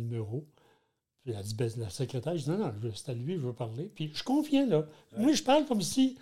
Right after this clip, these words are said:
Speaker 1: Hey, t'as besoin de moi, là. »
Speaker 2: Ouais.
Speaker 1: Je parle à ce monsieur-là. Ça a duré dix minutes.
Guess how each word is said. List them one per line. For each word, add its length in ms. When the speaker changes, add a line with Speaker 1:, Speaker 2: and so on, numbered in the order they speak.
Speaker 1:
Hey, 200
t'as 120
besoin 360
de 60
moi, 160
là. » 280
Speaker 2:
Ouais. 100
Speaker 1:
Je 100
parle 240
à 160
ce 180
monsieur-là. 560
Ça 120
a 40
duré 320
dix 200
minutes. 340